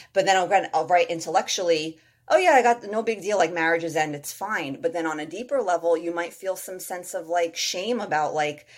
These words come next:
thinking, saying you're someone that's been divorced. It's, it indicates some sort of failure or deficiency within yourself that you couldn't make your marriage work. And again, intellectually, we understand, like, "No, that's silly." But what's happening emotionally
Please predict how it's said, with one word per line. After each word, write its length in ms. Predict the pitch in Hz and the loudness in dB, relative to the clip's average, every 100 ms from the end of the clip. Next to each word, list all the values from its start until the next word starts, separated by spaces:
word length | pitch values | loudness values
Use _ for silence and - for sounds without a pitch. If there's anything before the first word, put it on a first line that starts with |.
| - _ | -20 _
thinking, 360 | 190 190 190 185 | -8 -6 -6 -4
saying 340 | - 180 185 | -2 -2 -2
you're 140 | 185 | -2
someone 320 | 180 185 185 180 | -4 -6 -4 -4
that's 200 | 175 151 | -6 -6
been 220 | 175 175 | -6 -2
divorced. 560 | 170 151 202 226 - | -2 0 0 -2 -2
It's, 220 | 165 160 - | -6 -6 -6
it 240 | 165 - | -6 -6
indicates 640 | 175 175 170 - 175 - - - | -10 -8 -10 -10 -12 -14 -20 -18
some 260 | - 180 | -12 -10
sort 240 | 170 185 165 | -8 -6 -6
of 80 | 156 | -6
failure 500 | - 175 180 180 180 | -4 0 0 -2 -2
or 140 | 170 | -2
deficiency 680 | 165 156 190 - 185 - 170 | -2 -8 -8 -8 -8 -8 -4
within 320 | 160 165 165 | -4 -2 -4
yourself 640 | 160 147 - 202 202 190 - - - - | -4 -6 -4 0 0 -2 -12 -20 -20 -10
that 260 | 147 170 175 | 2 4 4
you 120 | 170 | -4
couldn't 320 | 160 165 175 160 | -8 -8 -8 -8
make 220 | 175 165 | -10 -10
your 120 | 175 | -8
marriage 500 | 165 196 214 135 - | -8 -6 -8 -8 -8
work. 300 | 120 - _ - - | -8 -10 _ -18 -8
And 120 | 175 | -4
again, 260 | 175 220 220 | -2 -2 -2
intellectually, 640 | 180 170 170 208 - 202 | -6 -2 0 0 -2 -4
we 120 | 170 | -4
understand, 520 | 165 165 165 - 165 165 | -2 -2 -4 -4 -4 -2
like, 160 | 156 | -4
"No, 160 | 180 240 | -4 -2
that's 240 | 185 139 | -2 -4
silly." 560 | - - 254 156 135 143 - - | -6 -2 0 0 -4 -10 -18 -10
But 220 | - 175 151 | 0 0 2
what's 240 | 185 190 | 0 0
happening 460 | 214 196 202 190 165 | -6 -6 -6 -6 -4
emotionally 920 | 160 170 233 - 202 170 160 151 | -2 -2 -2 -6 -6 -4 -4 -6